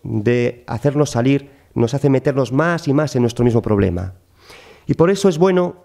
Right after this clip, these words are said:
que nos demos cuenta de que lo que uno sufre y padece tiene que ver con una situación que viene de fuera, que le sobrepasa, que va más allá de lo que él puede dar significado. Porque es lo que te permite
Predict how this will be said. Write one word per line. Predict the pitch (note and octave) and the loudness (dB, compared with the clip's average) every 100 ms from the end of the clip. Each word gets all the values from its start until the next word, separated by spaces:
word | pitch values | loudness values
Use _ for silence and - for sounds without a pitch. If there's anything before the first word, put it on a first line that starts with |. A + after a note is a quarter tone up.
| _ _ _ _ | _ _ _ _
que | C3 | 2
nos | C3 | 2
demos | D3+ D#3+ | 0 -2
cuenta | - D#3 D3 | 0 0 0
de | C3+ | -2
que | C3 | -2
lo | B2 | 0
que | D3 | 0
uno | E3+ | 0
sufre | C#3+ D#3+ C3+ A#2 A2 G#2+ - - | 0 -2 -2 -2 -2 -4 -16 -16
y | |
padece | - A2+ C3+ - A#2 A2 - _ _ _ _ _ _ - - | -4 -2 -2 -2 -4 -4 -12 _ _ _ _ _ _ -20 -2
tiene | C#3 C#3+ | 0 2
que | C#3+ | 0
ver | C#3+ C#3+ | 0 -2
con | C#3 B2+ | -2 -2
una | |
situación | C3 C3 - C3+ C3 A#2+ - - | 0 -4 0 0 0 -4 -12 0
que | |
viene | B2 C3 | 2 2
de | A2+ | -2
fuera, | C#3+ A2+ F#2 F#2 _ _ _ _ _ _ _ | -2 -2 -4 -12 _ _ _ _ _ _ _
que | A#2 | 0
le | A2+ A2+ - | 0 0 -4
sobrepasa, | - A#2 G#2 C3+ A#2+ - F#2+ _ | -10 -4 -2 -2 -4 -10 -14 _
que | - | -6
va | G#2 | -2
más | B2+ - | -2 -4
allá | A#2+ C3 | -2 0
de | |
lo | A#2+ | 0
que | A#2 | 0
él | A#2 | -4
puede | - A#2+ | 0 0
dar | A2+ | 0
significado. | G#2 G#2+ G#2 G2 F#2 F#2 F#2 _ - - - - _ | -4 -6 -6 -6 -6 -6 -10 _ -20 -20 -20 -20 _
Porque | C#3 C3 F3 | 0 2 2
es | F#3+ | 0
lo | F#3 F#3 | -2 0
que | E3+ | 0
te | E3 | 0
permite | D#3 E3 F3+ F3 F3 E3+ - | 0 0 0 0 -2 -4 -16